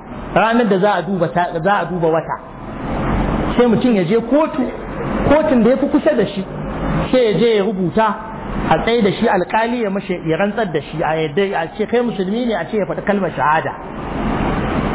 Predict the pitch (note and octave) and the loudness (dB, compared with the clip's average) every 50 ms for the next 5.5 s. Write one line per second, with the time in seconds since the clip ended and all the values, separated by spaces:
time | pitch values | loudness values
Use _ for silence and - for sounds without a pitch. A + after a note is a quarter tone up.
0 | - - - E3 F3 - G#3 - - F3+ F3+ E3+ E3+ E3 D3+ D3+ D#3+ E3+ E3+ E3+ | 0 2 2 2 2 0 -2 -4 0 2 2 4 4 4 2 2 2 0 0 2
1 | - B3 A3+ G#3+ G#3+ G#3 A#3 G#3+ F3+ G#3 G3+ G3 F3+ F3 E3 E3 G3 G#3 G#3 F#3 | 2 2 4 4 2 2 0 0 -2 -2 -2 -2 -2 -4 -2 -2 -2 0 -2 -2
2 | - - - G#3 F#3 F3 E3+ E3+ D#3+ G3+ G3+ G3+ F#3 G3+ G3 F3+ D#3 C#3 A#2+ G#2 | -2 -2 -2 0 0 0 0 0 0 0 2 2 0 0 0 0 0 0 -2 -2
3 | G#2 - - - - - - - - E3 F#3 B3 B3 A#3+ A3+ G#3+ G#3+ G#3 F#3+ G#3+ | -6 -8 -10 -10 -10 -10 -4 0 2 2 2 2 2 2 2 2 2 0 0 2
4 | G#3 G#3+ G3+ G#3 G#3 G#3 G3 G3+ G3 F#3+ - - - - - - E3 E3+ F3 A3 | 2 2 2 2 2 0 0 -2 -2 -4 -6 -8 -12 -8 -2 0 2 2 4 4
5 | A3+ A3+ G#3+ - - A3+ G#3+ G#3 G3+ F3+ | 2 2 0 0 2 2 2 4 4 2